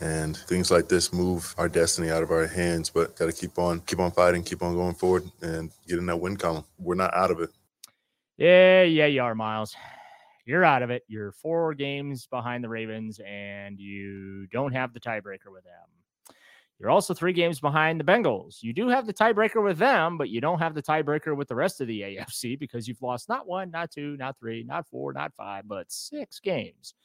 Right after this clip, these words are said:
Speaker 2: against the A F C. And that is why you are out of it, believe it or not. So, uh, he hasn't really come to terms with that. And I understand, 'cause again,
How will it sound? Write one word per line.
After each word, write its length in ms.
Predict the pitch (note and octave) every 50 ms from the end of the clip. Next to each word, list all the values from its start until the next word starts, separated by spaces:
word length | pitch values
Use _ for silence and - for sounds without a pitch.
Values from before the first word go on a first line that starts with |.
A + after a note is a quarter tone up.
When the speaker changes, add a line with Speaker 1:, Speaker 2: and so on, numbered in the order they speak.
| _ _ _ _ _ _ _ _ _
Speaker 2:
against 380 | - A2+ B2 B2 B2 A#2 - -
the 120 | A#2+ A#2
A 180 | A#2+ A#2+ A#2 A2 G#2+
F 80 | G2+
C. 340 | - - G2 F2 F2 D2+ C#2+ F2+
And 100 | F#2+ G2+
that 180 | G#2+ A#2+ A#2
is 200 | A#2 A2+ A2 -
why 880 | C3+ E3 F3+ E3 D#3 D3+ C#3+ C#3+ C#3+ C#3+ C#3 C#3 C#3 C3+ C3 B2+ B2 A2+
you 300 | G2+ G#2+ A2+ B2 C#3 C#3
are 680 | - A3+ B3 C#4+ D4+ C4+ C#3+ A2 G2 F2+ E2+ E2 D#2 - _ _ -
out 180 | A#2 A2+ G2+ G2
of 120 | F2+ F2
it, 160 | F2+ E2 D#2 _ _ -
believe 300 | A2 G#2 G#2 G2+ F#2+ F#2
it 60 | F2+
or 120 | F2 E2+
not. 260 | E2 D#2 D2 C#2+ - _ _ _
So, 500 | - - - A#2+ G#2+ G#2+ G#2 G#2 G#2 G#2 _ _ _ - - - _ _ _ -
uh, 560 | A2 A#2 A#2 A2+ A2+ A2+ A2 A2+ A2 G2+ G2 G#2 G#2 F#2+ G2 F2+ E2+ E2+ F2 _ _ _ _ _ _ _ _ _ _ _ _ _ -
he 160 | E3+ F#3+ G#3
hasn't 300 | A#3+ C#4 D4+ A3 C4+ A#3+
really 200 | A#3 A#3+ A3 G#3
come 240 | - - - G3+ G3
to 80 | D#3 C#3
terms 420 | - - - D3 C3+ B2 A3 -
with 140 | A2 G#2 -
that. 160 | A2+ B2+ C3+
And 100 | - B3+
I 180 | C4 C#4 C4 A#3+
understand, 500 | G#3+ E3 D3+ - - - A#2+ G#2 G#2+ -
'cause 180 | - G#3 G3+
again, 360 | B3 A3+ D4 B3 C#3+ G2+ G2